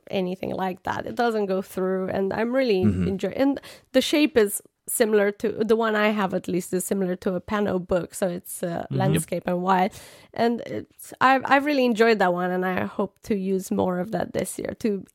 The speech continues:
Speaker 1: incorporate it <laughs> in my day-to-day. But so far, the one that I've managed to stuck with, uh, stu-, stick with, <laughs> to stick with, not get stuck with, was, uh, the theme system journal. And I really enjoy, even if I don't write in the day-to-day, to do the trackers. That's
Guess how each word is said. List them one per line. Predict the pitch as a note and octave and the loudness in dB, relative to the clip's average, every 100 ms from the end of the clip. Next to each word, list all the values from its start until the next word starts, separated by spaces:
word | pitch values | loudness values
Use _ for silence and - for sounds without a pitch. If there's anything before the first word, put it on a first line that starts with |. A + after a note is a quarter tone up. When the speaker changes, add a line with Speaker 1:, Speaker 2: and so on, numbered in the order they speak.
| - | -2
Speaker 1:
incorporate | G#3+ A3 - - A#3 A3 - F#3 F#3 F#3+ C4 | 0 0 -6 -2 2 2 -2 -4 -2 2 2
it | G#3 | 2
<laughs> | |
in | C4+ | 0
my | A#3 F#3+ | 0 0
day-to-day. | G3 F#3+ - F3+ F3+ F#3+ - - - - - | 2 2 0 -2 -2 -2 -6 -14 -20 -12 0
But | G#3 G3+ - - A#3 | 2 2 -2 -6 -2
so | - D4 | 2 4
far, | C#4+ A3+ G3 | 6 4 4
the | G3+ | 2
one | G#3+ G#3 | 0 2
that | G3 | 2
I've | G3 F#3+ G3 - - - - - | 2 2 0 -12 -14 -14 -14 -4
managed | G#3 G3+ G3 - - | 0 2 0 -2 -6
to | |
stuck | G#3 - - G3 - - - | -6 -6 -4 -4 -6 -10 -4
with, | F#3+ F#3+ A3 - | -2 -2 -4 -8
uh, | - - _ _ | -10 -12 _ _
stu-, | - G#3 - G#3+ | -6 -4 -4 -8
stick | - A3 - | 0 0 2
with, | G3+ - C4+ - - | -2 4 4 4 0
<laughs> | - - - | -16 -16 -10
to | - | -8
stick | - C4+ F#4 | 4 4 6
with, | A#3+ C#4 | 6 6
not | B3+ B3+ B3+ | 6 4 6
get | C4 | 2
stuck | - - A#3+ - | 2 0 0 2
with, | A3+ - - - - - | -2 -4 -10 -14 -14 0
was, | A3+ A3+ G#3+ G#3+ | 6 6 6 6
uh, | G3+ F#3+ F#3 | 6 6 4
the | F#3+ G#3 | 0 -2
theme | - G#3+ G3+ F#3+ | 2 4 6 4
system | G3 F#3+ - F#3 | -2 -6 -6 -4
journal. | F3+ F3+ F3 F3 | -2 -2 0 -2
And | F3+ | 0
I | G3 | 0
really | G#3+ A3 G3+ | 2 2 2
enjoy, | F#3+ F#3 G3+ F#3+ F#3+ F3 | 2 2 2 4 2 0
even | - A3 G#3+ | 0 0 2
if | G3+ | 2
I | G#3 | 2
don't | F#3+ G3+ G3 | 2 2 2
write | F#3+ F#3 | 2 0
in | G3+ | 0
the | F3+ | -2
day-to-day, | F3 F3+ F3 G3 G3+ F#3+ E3+ | -2 -2 -2 -2 0 0 -2
to | - F3+ F3 | -6 -8 -4
do | F#3+ F3+ | -2 0
the | F#3 | -2
trackers. | - A3 F#3+ - F3+ - - G3+ | 0 2 2 0 -4 -4 -6 -6
That's | - - - - | -6 -6 -8 -8